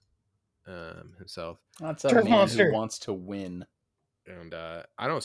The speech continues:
Speaker 1: Saquon Barkley, like, at this point, can he even really stay healthy? Like, is that even a player that we can count on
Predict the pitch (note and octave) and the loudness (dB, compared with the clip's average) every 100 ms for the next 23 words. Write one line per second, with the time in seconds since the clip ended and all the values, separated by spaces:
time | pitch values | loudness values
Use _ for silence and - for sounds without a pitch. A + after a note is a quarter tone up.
0 | A#2+ A#2+ C#3 A2 B2+ A#2+ G2 F#2 F#2 F#2+ | -6 -2 -2 0 -2 0 -4 -4 -6 -8
1 | G#2+ - A#2+ G#2 - F#2 F#2 F#2+ F#2+ F#2 | -10 -8 -8 -8 -8 -12 -10 -10 -10 -10
2 | F2+ F2+ F2+ F2 E2 - G2+ F#2 F2 F#2 | -10 -10 -10 -8 -8 -8 -8 -8 -10 -10
3 | F2+ F#2 F2+ F2 - E2 E2+ E2+ C#2+ - | -8 -8 -10 -14 -12 -10 -10 -10 -12 -14
4 | E2 D2 D#2 D#2+ E2+ | -14 -14 -12 -14 -14